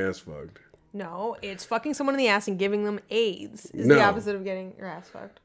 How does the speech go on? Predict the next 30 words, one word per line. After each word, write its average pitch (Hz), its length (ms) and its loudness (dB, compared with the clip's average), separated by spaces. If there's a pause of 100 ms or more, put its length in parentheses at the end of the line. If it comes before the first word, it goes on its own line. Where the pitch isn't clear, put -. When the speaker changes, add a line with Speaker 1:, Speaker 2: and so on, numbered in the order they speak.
(160)
Speaker 1:
You 139 140 6
don't 277 120 12
have 147 100 12
to 127 80 4
give 110 240 0
them 104 120 2
aids. 101 300 2
You 147 60 6
don't 170 200 12
have 131 400 2
to 104 80 -4
do 101 220 0
that, 92 380 -8
but 123 140 6
you 104 140 -2
can 101 640 8 (160)
Speaker 2:
I 311 80 4
think 403 140 4
Speaker 1:
if 113 120 10
you 143 120 12
want, 139 280 12
because 107 300 2
this 123 160 2
is 123 100 0
America 123 600 6
and 113 100 4
I 110 80 2
believe 107 320 2
in 95 60 0
freedom. 95 320 -4